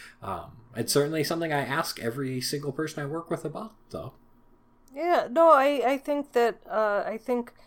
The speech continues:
Speaker 2: that that's just kind of opening the door that it's okay in the conversation. I wouldn't say that it's come up a lot, but I think that similar to what Summer is doing here,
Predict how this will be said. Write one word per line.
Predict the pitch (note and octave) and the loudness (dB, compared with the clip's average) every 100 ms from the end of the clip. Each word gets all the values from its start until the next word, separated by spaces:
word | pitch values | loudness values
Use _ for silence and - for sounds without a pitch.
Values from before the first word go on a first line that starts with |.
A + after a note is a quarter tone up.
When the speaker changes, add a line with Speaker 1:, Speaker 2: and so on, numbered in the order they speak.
| - _ _ | -20 _ _
Speaker 2:
that | A3+ A3 | 0 6
that's | A3 A3 | 8 6
just | - G#3+ - | 2 -6 -2
kind | A3+ | 0
of | G3 | 4
opening | G3 G3 F#3+ | 2 2 -2
the | F#3 | -2
door | F3 F3+ F3 | 0 0 0
that | F3+ | -2
it's | F3 E3 - | -4 -6 -8
okay | - F#3+ - G3 | -4 -4 -4 -4
in | F#3 | -2
the | |
conversation. | F#3 G3 F#3 F#3 A3 G#3 - G#3+ - - - - | -2 -2 -2 -4 -4 -4 -6 -10 -10 -20 -10 0
I | C#4+ | 2
wouldn't | D#4 E4+ - | 2 -2 -4
say | - A#3 A#3 | -2 0 0
that | A#3 G#3+ F#3+ - - | 0 2 2 0 -10
it's | G3+ - | -10 -8
come | - G#3+ | -2 0
up | G3 G3 | 2 0
a | |
lot, | E3+ E3 A3+ - - | 0 2 0 -2 -4
but | G#3+ F#3 _ - | -2 -2 _ -6
I | G#3 | -6
think | - A3 G#3 - | -4 -8 -8 -4
that | G#3 F#3+ - - | 0 0 -2 -14
similar | - B3 A3 G#3+ G#3 G3 | -8 -4 -2 0 -2 -4
to | - G#3+ | -8 -8
what | F#3+ G3 F#3+ - _ _ _ | 0 2 2 -4 _ _ _
Summer | - - G3 G3+ G#3+ - | -10 -2 -2 0 -2 -2
is | A#3 A3+ | -4 -6
doing | A#3+ A#3 A#3+ A#3+ | -2 0 0 -2
here, | A#3 A#3 A#3 | -4 -2 -2